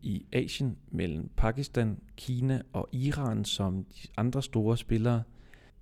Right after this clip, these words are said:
er der naturligvis brug for både brug af hård og blød magt. Men også her er han ifølge Peter Taksøe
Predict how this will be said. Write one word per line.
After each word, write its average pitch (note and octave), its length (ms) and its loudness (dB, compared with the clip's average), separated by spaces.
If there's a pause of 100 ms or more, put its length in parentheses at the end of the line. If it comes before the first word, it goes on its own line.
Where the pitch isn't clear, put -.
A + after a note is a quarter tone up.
(160)
er A#2+ 80 4
der C#3 120 4
naturligvis C#3+ 880 4
brug - 300 -6
for - 140 -2
både A2+ 420 6 (120)
brug B2 300 0
af F2 220 -2 (300)
hård - 360 2
og - 220 -4 (140)
blød A2+ 200 4
magt. - 420 -6 (360)
Men A#2+ 120 4
også D3 220 4
her - 260 2 (920)
er A#2+ 60 4
han A2+ 160 6
ifølge A2+ 380 4
Peter A#2+ 380 4
Taksøe - 540 -2